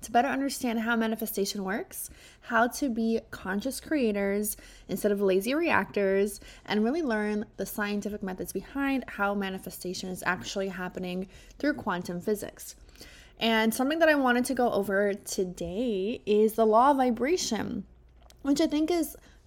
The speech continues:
a little bit misunderstood. It's compared a lot to law of attraction and law of assumption. And I'll kinda go over the differences today of the three.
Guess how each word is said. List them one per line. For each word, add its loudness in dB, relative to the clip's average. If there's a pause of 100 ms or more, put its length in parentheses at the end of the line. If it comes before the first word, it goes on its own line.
a 2
little 4
bit 2
misunderstood. -2
It's 0
compared 0
a 4
lot 2
to 0
law 2
of -2
attraction -6
and -6
law -4
of -8
assumption. -4 (360)
And 2
I'll 8
kinda -4
go 2
over -2
the -6
differences -2
today -2
of 0
the -2
three. -4